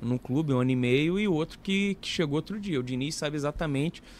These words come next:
como usar. Tem vezes que o Johnny Gonzalez entra de ponta esquerda, tem vezes que entra de lateral direito.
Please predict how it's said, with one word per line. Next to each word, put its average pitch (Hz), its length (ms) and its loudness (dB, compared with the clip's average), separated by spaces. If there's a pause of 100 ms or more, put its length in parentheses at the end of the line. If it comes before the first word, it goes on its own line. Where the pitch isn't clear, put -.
(280)
como 151 220 6
usar. 180 240 8
Tem 135 160 4
vezes 143 180 4
que 151 100 0
o - 20 2
Johnny 139 240 2
Gonzalez 139 420 2
entra 135 240 -2
de 131 100 -2
ponta 131 360 -4
esquerda, 147 520 4
tem 131 160 -2
vezes 127 200 -2
que 135 60 -2
entra 131 140 -2
de 123 100 -4
lateral 131 400 2
direito. 139 580 2